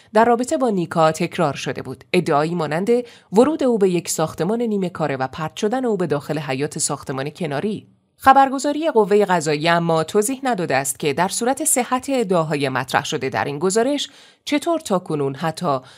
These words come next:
نام یکی از افرادی که در آن ساختمان ساکن بوده و در را به روی نیکا باز کردند افشا نشده و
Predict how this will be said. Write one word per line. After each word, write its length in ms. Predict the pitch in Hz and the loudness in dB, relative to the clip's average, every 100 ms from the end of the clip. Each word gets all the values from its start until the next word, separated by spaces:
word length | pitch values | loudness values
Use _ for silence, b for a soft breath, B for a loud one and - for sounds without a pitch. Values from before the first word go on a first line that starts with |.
| B 196 | B 2
نام 300 | 220 294 285 | 4 4 2
یکی 340 | 226 220 208 | 0 0 0
از 140 | 180 - | 0 0
افرادی 400 | 147 - 143 139 | -2 -2 -4 -4
که 100 | 151 | -4
در 160 | 139 | -4
آن 100 | 143 | -4
ساختمان 520 | 143 165 - 156 143 | -2 -2 0 -2 -2
ساکن 580 | 139 - 147 - 147 139 | 0 0 0 -2 -6 -6
بوده 420 | 135 143 185 214 214 B B | -6 -2 0 -2 -4 B B
و 140 | 196 | 2
در 160 | 240 294 | 2 2
را 140 | 269 | 2
به 120 | 208 | 2
روی 240 | 185 180 160 | 2 0 -2
نیکا 340 | 143 - 147 | -4 -4 -4
باز 280 | 139 135 - | -2 -4 -4
کردند 520 | 175 165 185 233 - | -4 -2 -2 -2 -4
افشا 300 | 175 - 160 | -6 -4 -2
نشده 580 | 139 175 254 214 185 175 - B B | 0 -2 -2 -2 -2 -4 -8 B B
و 140 | 196 | 4